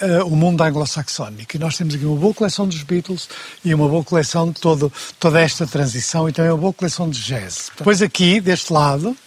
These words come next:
que isto a gente tem que andar de um lado para o outro, não é?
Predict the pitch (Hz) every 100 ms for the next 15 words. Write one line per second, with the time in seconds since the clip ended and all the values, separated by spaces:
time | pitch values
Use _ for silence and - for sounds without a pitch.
0 | - - - - - - 147 - 165 151
1 | 160 175 165 170 170 170 147 127 123 117
2 | - 202 135